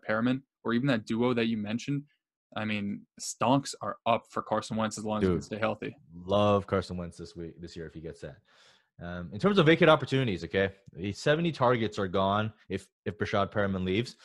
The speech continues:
Speaker 2: But we have to remember that Jameis threw the ball for six hundred and twenty-six times this year. I mean, I guess that's, that's really what you need to get thirty plus interceptions. But Jameis got there. I mean, Jameis, dude, we love you, man. You're a fucking national treasure and never change, dude.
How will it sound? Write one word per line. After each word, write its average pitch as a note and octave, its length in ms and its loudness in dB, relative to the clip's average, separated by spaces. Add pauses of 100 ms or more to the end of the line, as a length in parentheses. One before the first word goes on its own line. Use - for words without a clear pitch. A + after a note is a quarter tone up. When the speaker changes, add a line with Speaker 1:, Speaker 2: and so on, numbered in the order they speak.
(180)
Speaker 2:
But E3 400 8
we B2+ 120 4
have D#3+ 240 6
to E3+ 100 2
remember C3+ 460 8
that G2+ 180 4
Jameis E3 480 2
threw D3 140 2
the D3+ 80 6
ball A2+ 240 4
for C3 160 4
six - 440 -2
hundred E3+ 580 4
and A#2 140 2
twenty-six D3 880 0
times A#2 360 2
this - 160 -12
year. - 180 -12 (540)
I G#2+ 140 -2
mean, C3 200 8
I B2 100 8
guess F3 260 6
that's, E3 320 8
that's C#3+ 200 6
really C#3 240 8
what D3 120 8
you A#2+ 80 6
need B2+ 220 4
to G2+ 100 -4
get F#2 180 -4
thirty B2 220 6
plus B2+ 220 6
interceptions. A2 540 4
But F#2 200 2 (420)
Jameis D3 400 6
got A2 260 4
there. F2+ 160 0
I E2+ 40 -6
mean, E2+ 260 -6 (100)
Jameis, A2+ 280 2
dude, G2+ 160 4
we G2+ 80 2
love A2 200 6
you, G2 80 6
man. F2 160 2
You're F#2+ 120 4
a - 20 0
fucking A2+ 260 4
national G2 300 4
treasure F2+ 260 4
and E2+ 80 0
never F2+ 180 2
change, D#2+ 320 -4
dude. D2+ 180 -12